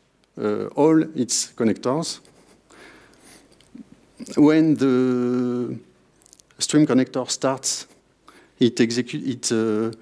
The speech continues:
loads the script, checks, checks i-, for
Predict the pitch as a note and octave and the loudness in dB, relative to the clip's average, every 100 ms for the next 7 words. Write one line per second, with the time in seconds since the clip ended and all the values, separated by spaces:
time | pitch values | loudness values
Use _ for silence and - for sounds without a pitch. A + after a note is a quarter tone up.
0 | - - A2+ E3+ E3+ D3+ - B2 B2 - | -12 -2 2 2 0 -6 -6 -4 -4 -4
1 | E3+ E3+ - - _ _ _ - D3 C#3+ | -6 -6 -12 -12 _ _ _ -4 -2 0
2 | - - - _ _ _ _ _ _ _ | -2 -4 -8 _ _ _ _ _ _ _
3 | _ - C3 B2 - - B2 B2 A#2 - | _ -4 -4 -2 -6 -4 -6 -4 -6 -4
4 | B2 A#2+ A#2 A2+ | 0 2 0 -4